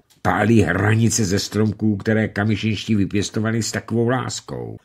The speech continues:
Rodné městečko tone v oblacích dýmu a na místě, kde stával domek, v němž Alexej vyrostl a kde žila jeho matka, ční právě takový černý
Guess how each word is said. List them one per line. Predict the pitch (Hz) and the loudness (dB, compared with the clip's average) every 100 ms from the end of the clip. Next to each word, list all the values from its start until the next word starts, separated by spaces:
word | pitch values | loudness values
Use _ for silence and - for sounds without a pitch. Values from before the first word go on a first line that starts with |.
| _ | _
Rodné | - 113 113 127 | 2 6 6 6
městečko | 113 120 - 117 - 123 | 6 4 2 -4 2 0
tone | 120 120 123 | 4 2 2
v | - | 0
oblacích | 117 104 120 113 123 110 | 2 2 2 2 0 2
dýmu | 82 104 123 135 82 71 - _ | 4 4 4 2 0 -2 -8 _
a | - | -2
na | 92 117 | 2 2
místě, | 165 147 - 110 | 2 0 0 -2
kde | 95 104 | 0 -2
stával | 127 127 117 95 | 0 0 2 0
domek, | 85 170 123 - - | 2 0 0 -4 -8
v | 78 | -4
němž | 107 90 | -2 -2
Alexej | - 131 131 117 92 | -4 -4 -2 0 2
vyrostl | 113 127 - 143 135 _ _ _ _ | 2 0 0 0 0 _ _ _ _
a | - | 0
kde | 101 113 | 4 6
žila | 104 131 | 6 4
jeho | 135 101 | 4 2
matka, | 95 104 - 131 131 131 _ _ _ _ _ _ - | 2 -2 0 0 0 -4 _ _ _ _ _ _ -6
ční | - 107 104 | 0 2 2
právě | 107 104 107 104 95 | 4 4 4 2 0
takový | - 107 - 123 117 117 110 | 0 -4 -2 -2 0 2 0
černý | - 104 101 95 101 101 98 107 | 0 2 4 2 2 0 0 -4